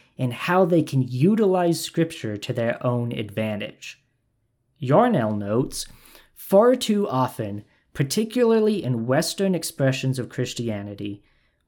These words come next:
Bible study or listening to a sermon has taken place without the necessary work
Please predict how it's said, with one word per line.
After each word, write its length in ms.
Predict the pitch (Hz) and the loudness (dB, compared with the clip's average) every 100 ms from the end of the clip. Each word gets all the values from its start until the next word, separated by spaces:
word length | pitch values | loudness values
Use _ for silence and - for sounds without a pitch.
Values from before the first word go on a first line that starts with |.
| - | 0
Bible 340 | 135 202 226 | 2 4 2
study 540 | 220 - 196 196 202 202 | 0 2 4 4 0 -2
or 260 | 151 139 | 2 2
listening 540 | 117 127 165 208 202 196 | 4 2 2 2 0 0
to 180 | 165 | 2
a 80 | 147 | 0
sermon 560 | 135 147 135 107 104 104 _ _ _ _ | 0 -2 -2 -2 -8 -12 _ _ _ _
has 220 | - 139 | 0 0
taken 340 | - 196 226 190 | 2 2 2 0
place 400 | - 139 131 - | 2 2 2 0
without 380 | 127 151 214 | -2 0 0
the 120 | - 147 | 2 2
necessary 760 | 135 156 - 190 190 185 180 | 4 2 0 -2 0 2 2
work 420 | 139 117 113 - | 2 0 -2 -6